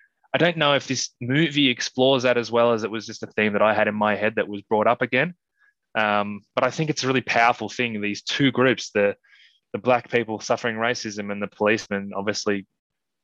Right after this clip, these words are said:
having people watching them like a hawk for doing the wrong thing. They're really big, <laughs> big social issues at the moment. And I kind of enjoy that they brought this in, um, to the story as well.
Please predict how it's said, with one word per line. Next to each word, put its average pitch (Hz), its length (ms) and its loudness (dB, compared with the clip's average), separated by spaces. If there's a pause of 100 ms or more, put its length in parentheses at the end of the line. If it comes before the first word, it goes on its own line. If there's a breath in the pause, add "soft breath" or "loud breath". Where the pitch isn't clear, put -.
(100)
having 107 280 0
people 104 260 2
watching 104 260 0
them 98 120 -6
like 101 200 2
a 101 60 0
hawk 104 260 2 (120)
for 104 100 -12
doing 104 160 -6
the 104 80 -4
wrong 104 200 -2
thing. 120 320 -4 (920)
They're 107 220 0
really 123 260 2
big, 120 680 -4
<laughs> - 60 -6
big 127 160 -2
social 127 420 -2
issues 113 300 -6
at 107 80 -16
the 95 80 -18
moment. 95 480 -4
And 98 160 -12 (480 loud breath)
I 110 120 2
kind 131 280 2
of 117 80 2
enjoy 107 380 2
that 98 100 0
they 104 120 4
brought 101 260 -2
this 101 180 -8
in, 104 380 -8 (100)
um, 98 400 -6 (300)
to - 80 0
the 107 80 -2
story 101 340 2
as 92 100 -4
well. 98 320 -2